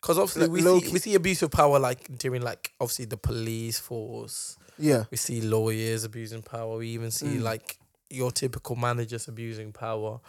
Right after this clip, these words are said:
Speaker 1: Just
Speaker 2: Even
Speaker 1: anyone in a
Speaker 2: sometimes
Speaker 1: position
Speaker 2: even,
Speaker 1: of
Speaker 2: like,
Speaker 1: power.
Speaker 2: popes abusing
Speaker 1: Yeah.
Speaker 2: power as well, yeah.
Speaker 1: Any, any, any little position of power, you do get people that abuse it, but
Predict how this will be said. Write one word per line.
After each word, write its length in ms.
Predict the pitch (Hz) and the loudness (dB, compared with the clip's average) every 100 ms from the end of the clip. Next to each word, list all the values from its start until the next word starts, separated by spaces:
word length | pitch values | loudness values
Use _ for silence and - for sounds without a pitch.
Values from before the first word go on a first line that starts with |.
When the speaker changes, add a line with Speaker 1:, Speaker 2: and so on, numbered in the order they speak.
| - - | -20 0
Speaker 1:
Just 120 | 147 | 4
Speaker 2:
Even 100 | 139 | 8
Speaker 1:
anyone 200 | 156 165 156 | 8 10 10
in 60 | |
a 40 | 151 | 10
Speaker 2:
sometimes 160 | 151 139 | 8 8
Speaker 1:
position 160 | 139 | 6
Speaker 2:
even, 140 | 127 127 | 6 6
Speaker 1:
of 40 | |
Speaker 2:
like, 80 | 123 | 6
Speaker 1:
power. 240 | 135 117 | 6 6
Speaker 2:
popes 460 | 107 143 131 131 - - _ - | 6 6 6 4 -6 -10 _ -12
abusing 320 | 123 127 131 | -8 -2 4
Speaker 1:
Yeah. 200 | 131 131 | 6 8
Speaker 2:
power 140 | 127 | 6
as 180 | 120 127 | 4 0
well, 220 | 127 127 | 0 2
yeah. 200 | 123 123 135 _ _ | 2 0 -2 _ _
Speaker 1:
Any, 420 | - 165 175 180 170 | 4 4 6 4 6
any, 320 | 175 185 - | 6 6 4
any 280 | 175 185 180 | 4 6 6
little 400 | 175 156 156 - - 151 - _ | 6 8 6 2 -12 -20 -20 _
position 360 | - 139 135 139 | 0 2 2 0
of 120 | 131 | 0
power, 400 | - 131 123 123 117 - - | 2 4 4 2 -2 -14 -8
you 160 | 123 | -6
do 160 | 120 123 | -2 -2
get 180 | 120 117 | -2 -6
people 220 | 117 113 | -6 -4
that 140 | 110 113 | -4 -4
abuse 440 | 117 117 120 - | -6 -6 -4 -6
it, 120 | 107 110 | -6 -6
but 200 | 113 | -8